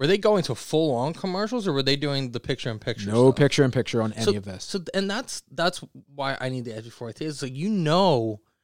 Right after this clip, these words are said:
Speaker 1: you're gonna go in with this match. You know you have this, this, this show-stealing match that you're actually giving people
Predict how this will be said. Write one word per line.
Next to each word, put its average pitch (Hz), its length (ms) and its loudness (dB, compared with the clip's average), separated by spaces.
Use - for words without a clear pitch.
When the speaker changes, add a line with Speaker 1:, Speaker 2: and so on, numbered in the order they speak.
Speaker 1:
you're 147 140 -2
gonna 151 260 2
go 131 180 2
in 135 100 0
with 117 120 -4
this 117 180 -6
match. 113 300 -8
You 139 80 -6
know 147 160 -4
you 151 160 -2
have 123 240 -8
this, 113 240 -10
this, 113 300 -12
this - 220 -16
show-stealing 139 800 -4
match 113 340 -8
that 117 80 -8
you're 110 200 -8
actually 147 240 -4
giving 131 260 -2
people 117 440 -6